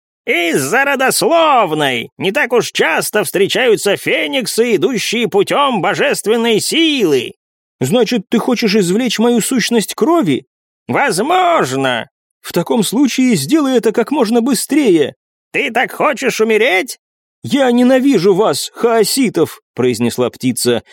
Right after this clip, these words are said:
«Вы пришли в мой дом, убили всех моих близких, а меня обратили в рабство!»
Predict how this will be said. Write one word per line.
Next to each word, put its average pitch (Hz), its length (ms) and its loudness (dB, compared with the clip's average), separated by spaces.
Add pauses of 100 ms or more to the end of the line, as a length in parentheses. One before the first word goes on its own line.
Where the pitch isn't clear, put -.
(160)
«Вы 220 200 2
пришли 226 380 -2
в 170 80 0
мой 208 240 2
дом, 180 420 0
убили 233 340 2
всех 226 320 -2
моих 233 240 2
близких, 202 600 -2 (160)
а 170 80 -2
меня 240 280 2
обратили 233 460 0
в 185 100 2
рабство!» 170 580 0